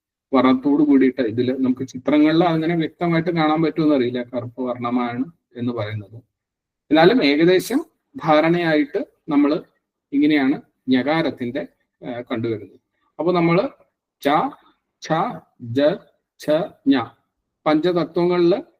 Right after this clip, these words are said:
അഞ്ചെണ്ണത്തിനെയും കണ്ടു. ആം, ഞകാരത്തി-, ആ, ഒന്നുകൂടി നമുക്ക് പഞ്ചതത്വങ്ങളിൽ മാത്രം ഒന്ന് കണ്ണോടിച്ച് പോവാം. വായു,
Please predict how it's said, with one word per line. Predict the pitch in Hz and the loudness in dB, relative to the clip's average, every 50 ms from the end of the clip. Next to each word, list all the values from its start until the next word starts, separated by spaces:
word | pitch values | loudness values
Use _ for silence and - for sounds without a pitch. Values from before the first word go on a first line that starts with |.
| _ _ _ - | _ _ _ -4
അഞ്ചെണ്ണത്തിനെയും | 139 135 143 139 160 160 165 160 160 - 165 165 175 170 | 0 0 0 0 2 0 0 0 0 0 0 0 0 0
കണ്ടു. | 156 143 139 143 175 220 277 - _ _ _ _ _ _ _ _ _ - | 0 0 0 0 -2 -4 -6 -8 _ _ _ _ _ _ _ _ _ -6
ആം, | 156 147 139 139 135 135 135 131 120 120 - _ _ _ - | -4 -4 -2 0 0 0 0 0 -2 -10 -20 _ _ _ -2
ഞകാരത്തി-, | 135 135 135 135 147 147 151 156 151 135 - 165 - | 0 0 2 2 0 0 0 0 -2 -4 -8 -10 -8
ആ, | 147 139 143 139 | -6 -4 -4 -4
ഒന്നുകൂടി | 135 147 143 151 160 151 165 170 180 | -2 -2 0 0 2 2 2 2 2
നമുക്ക് | 185 180 165 165 160 170 | 0 -2 -2 -4 -6 -6
പഞ്ചതത്വങ്ങളിൽ | 165 - 151 127 127 139 156 147 165 151 - 175 165 165 165 165 165 | -6 -4 -2 -2 -2 -4 -4 -6 -6 -6 -2 0 2 2 2 2 2
മാത്രം | 175 170 156 147 147 151 - - 196 | 0 0 -2 -2 -4 -4 -4 -2 -2
ഒന്ന് | 196 175 175 180 | -2 0 0 -2
കണ്ണോടിച്ച് | 170 170 147 143 147 151 139 135 - 151 | 0 0 0 0 0 -2 -4 -4 -6 -6
പോവാം. | 139 135 135 135 156 - _ _ _ _ _ _ _ _ _ _ - | -4 -4 -4 -4 -4 -8 _ _ _ _ _ _ _ _ _ _ -14
വായു, | - - 123 123 127 131 135 320 370 - 285 | -8 -4 -4 -2 -2 0 -2 -2 -2 -6 -10